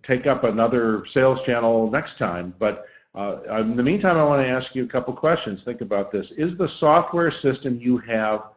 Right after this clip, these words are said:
up to introducing other sales channels into your currently successful outside sales model? Are your salespeople up to it? Are they adaptable? Uh, do you have people in your organization who could become effective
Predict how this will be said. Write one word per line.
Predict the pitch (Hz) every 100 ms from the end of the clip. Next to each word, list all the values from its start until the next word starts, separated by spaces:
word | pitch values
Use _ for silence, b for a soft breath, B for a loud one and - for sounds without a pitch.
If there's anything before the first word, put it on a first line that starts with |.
| b b -
up | 143 - - -
to | 110 101 101 B B B -
introducing | 139 143 131 131 135 123
other | 123 131 143
sales | 139 127 127 123
channels | - 120 117 113 123
into | 123 123
your | 110 104
currently | - 135 131 120
successful | 113 117 - 135 147 - 101 98 - B B B B
outside | 113 120 120 113
sales | 113 120 113 110
model? | 107 95 90 82 - b b b _
Are | 107 113
your | 113
salespeople | 113 143 170 - 143 117 113 107
up | 117 -
to | 117
it? | 120
Are | 113 113
they | 110
adaptable? | 107 107 107 107 110 98 98 - B B -
Uh, | 113
do | 107 110
you | 110
have | 113 131 135 -
people | 147 135 123
in | 120
your | 117
organization | 117 113 107 117 113 117
who | 110 113
could | 110
become | - 110 113 110 113 - b _
effective | 110 98 131 127 135 113 98